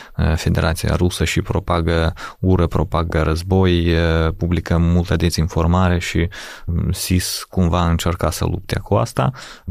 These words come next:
De mult nu am observat să mai fie ceva blocat și iată că vine decizia de azi de a-l, uh, deporta pe Denisov, uh,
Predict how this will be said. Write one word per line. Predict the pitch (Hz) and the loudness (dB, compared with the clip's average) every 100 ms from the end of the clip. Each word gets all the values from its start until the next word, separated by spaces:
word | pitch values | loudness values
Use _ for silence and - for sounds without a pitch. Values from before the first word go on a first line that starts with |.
| 90 | -2
De | 87 90 98 | 0 0 2
mult | 107 98 | 4 4
nu | 85 | 2
am | 76 - | 2 2
observat | - - - - | 0 0 0 0
să | - | 0
mai | - | 0
fie | - - | 0 -2
ceva | - - - - | -2 0 -2 0
blocat | 101 - 113 117 - - - - | -2 0 0 -2 -4 -14 -16 -18
și | - - - 90 90 90 90 87 87 | -10 -8 -4 -2 0 0 0 0 2
iată | 87 90 | 0 0
că | - 85 | -2 0
vine | 87 87 87 | 2 0 2
decizia | - - 80 - - | 0 0 0 2 0
de | - | 0
azi | - - 92 | 0 0 -2
de | 98 | 0
a-l, | 71 71 | 0 0
uh, | 73 69 - - | 0 0 -2 -2
deporta | - 78 - - - | -2 -2 -2 -4 -2
pe | - | 0
Denisov, | 76 80 82 - 87 87 95 | 0 2 2 2 -2 -2 -2
uh, | 78 82 85 | 0 0 0